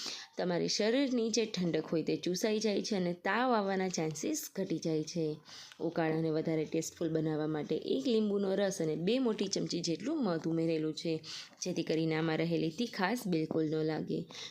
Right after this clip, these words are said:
તો ચલો આપણે તેને સર્વ કરીશું. આશા છે ફ્રેન્ડ્સ તમને આ વીડિયો સારો લાગ્યો હશે તો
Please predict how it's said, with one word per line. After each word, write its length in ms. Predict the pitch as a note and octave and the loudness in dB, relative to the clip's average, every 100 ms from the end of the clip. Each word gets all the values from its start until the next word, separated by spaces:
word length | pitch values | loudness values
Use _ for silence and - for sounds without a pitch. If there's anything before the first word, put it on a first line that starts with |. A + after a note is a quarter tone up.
| - | -12
તો 40 | D#3 | -6
ચલો 240 | F3+ E3+ | 0 2
આપણે 260 | D#3+ D#3+ F3 | 2 2 0
તેને 420 | F3+ B3 G3+ G#3 | 2 2 4 2
સર્વ 240 | B3+ E3+ D#3+ | 2 0 0
કરીશું. 600 | - D#3+ D#3 - D#3+ D#3+ - - - - - | 0 0 0 -2 -2 -4 -6 -10 -10 -12 0
આશા 280 | G3 A3+ C4+ | 2 2 0
છે 140 | C#4 | 0
ફ્રેન્ડ્સ 300 | C4+ B3 B3 | 2 2 2
તમને 240 | A3 F#3 E3 | 2 2 2
આ 100 | E3 | 2
વીડિયો 340 | E3 D#3+ D#3+ | 2 2 2
સારો 280 | E3+ D#3+ F#3+ | 2 2 2
લાગ્યો 380 | A#3 G3+ G#3 G#3 | 2 2 2 0
હશે 240 | G3+ G#3 | 0 0
તો 100 | F#3+ | -2